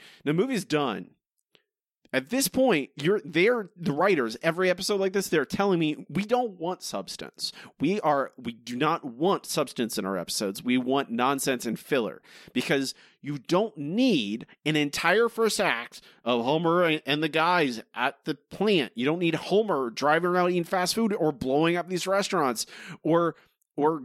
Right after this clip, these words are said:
going to a town hall meeting where you reorganize the primary. You literally start, you start in media res with Jon Stewart in Springfield because they have re-, they've, they've moved the,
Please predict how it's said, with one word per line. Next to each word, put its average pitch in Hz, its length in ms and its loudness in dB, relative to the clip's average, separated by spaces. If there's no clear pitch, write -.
going 170 300 4
to 196 200 2
a 175 80 2
town 185 360 2
hall 214 300 4
meeting 127 360 -2
where 131 100 0
you 143 240 -2
reorganize 190 720 2
the 208 80 -2
primary. 160 800 0
You 196 160 0
literally 180 720 2
start, 214 540 2
you 151 140 -10
start 160 380 0
in 269 400 2
media 185 420 4
res 170 540 2
with 214 140 -6
Jon 240 420 2
Stewart 214 600 2
in 294 260 4
Springfield 139 880 0
because 180 500 0
they 156 240 0
have 127 320 0
re-, 185 180 2
they've, 117 480 -2
they've 107 340 0
moved 208 400 0
the, 170 160 -2